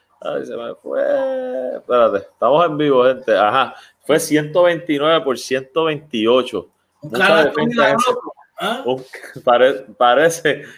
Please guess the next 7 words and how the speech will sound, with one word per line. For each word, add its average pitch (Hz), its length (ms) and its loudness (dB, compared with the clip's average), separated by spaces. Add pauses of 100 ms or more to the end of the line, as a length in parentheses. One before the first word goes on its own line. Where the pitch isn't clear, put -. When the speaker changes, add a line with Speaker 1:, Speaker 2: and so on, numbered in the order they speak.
(160)
Speaker 1:
eh, 123 800 2 (420)
eh, 110 380 -6 (140)
Cu-, 143 360 -6
eh, 120 320 0
Stephen 147 380 -8
Curry 160 360 -4
tuvo, 175 520 -6